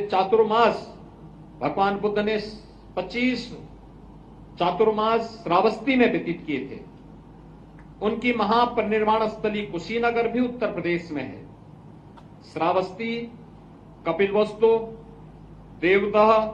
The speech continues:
कुशीनगर, संकिसा, देवगढ़, ललितपुर, अईछत्र बरेली, कौशाम्बी,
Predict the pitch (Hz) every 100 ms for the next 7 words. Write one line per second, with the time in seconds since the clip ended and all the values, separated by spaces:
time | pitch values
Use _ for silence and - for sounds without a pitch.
0 | - - - - - - - - 196 220
1 | 226 220 208 208 202 - - - - -
2 | - - - - 202 214 214 226 247 214
3 | 147 - - - - - - - - -
4 | 180 208 220 214 214 220 220 - - -
5 | - 131 170 208 202 208 233 233 - -
6 | - - - - - - - - 170 208
7 | 202 226 220 208 160 170 214 220 240 240
8 | - - - - - - - - - -
9 | 190 208 208 226 240 254